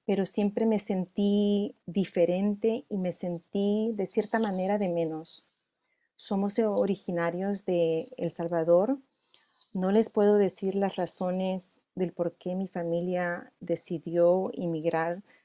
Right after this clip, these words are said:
a los Estados Unidos, pero me imagino que fue la situación económica. Y ahora entiendo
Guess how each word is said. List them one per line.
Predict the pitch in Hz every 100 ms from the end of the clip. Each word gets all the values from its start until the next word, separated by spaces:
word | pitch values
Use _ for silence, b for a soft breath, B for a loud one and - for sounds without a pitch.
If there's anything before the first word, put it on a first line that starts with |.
| b
a | 160
los | 160 165
Estados | - 165 180 175
Unidos, | 160 160 175 226 262 b b b b _
pero | 202 202
me | 202
imagino | 190 170 - 220 233
que | 202
fue | -
la | 190
situación | 180 196 190 175 - 185 180 175 175 170 - -
económica. | 170 - 165 170 180 170 175 170 _ _ _ _ _ _ _ - -
Y | 196 185
ahora | 180 190
entiendo | 208 208 208 202 190 180 180